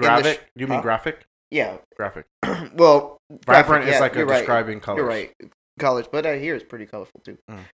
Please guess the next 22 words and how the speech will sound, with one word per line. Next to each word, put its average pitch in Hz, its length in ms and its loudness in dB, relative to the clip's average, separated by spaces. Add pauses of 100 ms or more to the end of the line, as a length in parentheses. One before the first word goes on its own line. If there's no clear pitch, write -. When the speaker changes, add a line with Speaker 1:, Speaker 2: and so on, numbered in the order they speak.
(120)
Speaker 2:
But, 143 120 4
uh, 139 100 8
Speaker 1:
Well, 170 100 6
Speaker 2:
no. 147 200 8
Speaker 1:
I'm, 135 80 -6
I'm 165 100 2
not 165 160 4
trying 165 160 0
to 127 100 -6
be 139 160 -6
Speaker 2:
And 160 120 2
Speaker 1:
like 160 80 -2
Speaker 2:
the - 40 4
Speaker 1:
a 160 40 8
Speaker 2:
as-, 165 180 4
Speaker 1:
dick, - 120 -16
Speaker 2:
no, 160 120 2
Speaker 1:
honestly. 135 240 2
Speaker 2:
I, 131 240 -2
I 127 60 -2
get 113 200 -8
you. - 120 -16